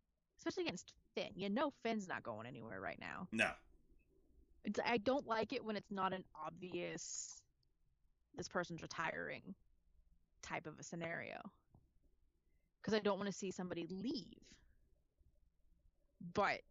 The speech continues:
Speaker 1: as soon, like I said, as soon as Betty hit the ring, I'm like, "Oh, there's our solution to how this is gonna go."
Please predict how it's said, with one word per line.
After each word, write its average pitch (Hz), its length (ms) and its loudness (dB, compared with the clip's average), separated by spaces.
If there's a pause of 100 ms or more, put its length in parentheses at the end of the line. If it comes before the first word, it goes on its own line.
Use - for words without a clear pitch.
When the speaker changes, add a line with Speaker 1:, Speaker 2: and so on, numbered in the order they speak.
(800)
Speaker 1:
as 185 100 0
soon, 202 120 6
like 185 120 2
I - 20 -10
said, - 120 0
as 165 120 -2
soon 196 120 6
as 202 120 4
Betty 185 180 4
hit 190 160 2
the 185 80 0
ring, 180 160 -2
I'm 175 60 0
like, 165 140 2
"Oh, 156 160 2
there's 170 220 4
our 170 100 0
solution 170 420 -4
to 170 60 -2
how 151 140 2
this 160 160 -2
is 175 100 -10
gonna 123 180 -2
go." 104 260 -2